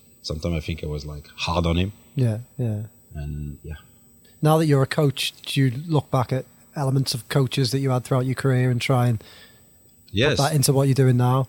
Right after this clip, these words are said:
Speaker 1: Oh, yes,
Speaker 2: Yeah.
Speaker 1: definitely.
Speaker 2: Yeah.
Speaker 1: One percent. It's like, you know, especially, like, you know, when you grow and when you have kids and when you
Speaker 2: Mm-hmm.
Speaker 1: become, like, a man, real man, you know, you, you watch back on so many things and reflect and say, like, "Yes,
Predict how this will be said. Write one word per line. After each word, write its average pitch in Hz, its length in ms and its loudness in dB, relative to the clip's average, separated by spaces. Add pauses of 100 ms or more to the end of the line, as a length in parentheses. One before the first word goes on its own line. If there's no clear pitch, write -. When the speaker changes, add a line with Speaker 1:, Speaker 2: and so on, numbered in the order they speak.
Speaker 1:
Oh, 98 120 0
yes, 92 360 -2 (100)
Speaker 2:
Yeah. 147 120 2
Speaker 1:
definitely. 107 400 2 (120)
Speaker 2:
Yeah. 131 120 0
Speaker 1:
One 113 160 2
percent. 98 360 0
It's - 140 -4
like, 76 300 -6 (480)
you 95 120 2
know, 87 380 2
especially, 104 460 0
like, 90 260 0
you 87 80 -4
know, 95 160 2
when 147 160 0
you 143 80 4
grow 90 540 4
and 82 260 0
when 87 160 0
you 85 60 4
have 80 160 -2
kids 90 340 2
and 80 140 -4
when 85 120 -2
you 113 100 2
Speaker 2:
Mm-hmm. 120 80 0
Speaker 1:
become, 82 260 -4
like, 73 180 -8
a 78 60 -6
man, 80 380 0
real 80 200 0
man, 85 300 2
you 85 80 0
know, 85 140 -2
you, 78 360 -4 (560)
you 110 180 2
watch 101 220 2
back 85 260 0
on 78 140 0
so - 180 -2
many 87 180 2
things 90 260 2
and 80 200 -2
reflect 80 340 -4
and 78 180 -4
say, 78 240 -2
like, 71 280 -8
"Yes, 87 320 -6